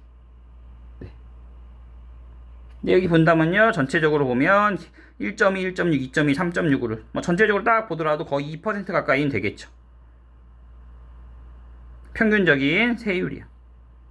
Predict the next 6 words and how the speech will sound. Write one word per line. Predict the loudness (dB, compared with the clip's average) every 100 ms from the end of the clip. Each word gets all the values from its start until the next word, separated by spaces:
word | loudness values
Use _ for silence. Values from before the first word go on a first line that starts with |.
| -20 -16
이걸 | -2 2 2 2 -2
이 | -4 -2
일점이, | -4 2 2 4
일점육, | 0 0 0 0
이점이, | 0 0 0
삼점육을, | 0 -2 0 0 0 2 4 4 2